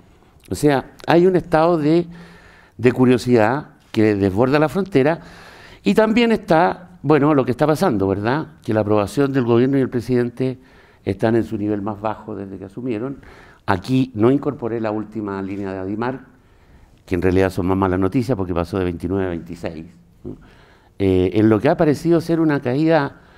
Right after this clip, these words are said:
Eh, no voy a decir sin retorno, porque no quiero ser agorero, pero,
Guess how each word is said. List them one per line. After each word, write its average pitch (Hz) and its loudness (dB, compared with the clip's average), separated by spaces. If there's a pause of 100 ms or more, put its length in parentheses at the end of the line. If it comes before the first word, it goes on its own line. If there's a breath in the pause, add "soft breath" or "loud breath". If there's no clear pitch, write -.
(1800 soft breath)
Eh, 117 4
no 110 2
voy 135 4
a - 2
decir 127 -2
sin 117 -6
retorno, 139 2
porque 98 2
no 95 -2
quiero 104 0
ser 107 -2
agorero, 120 2
pero, 107 2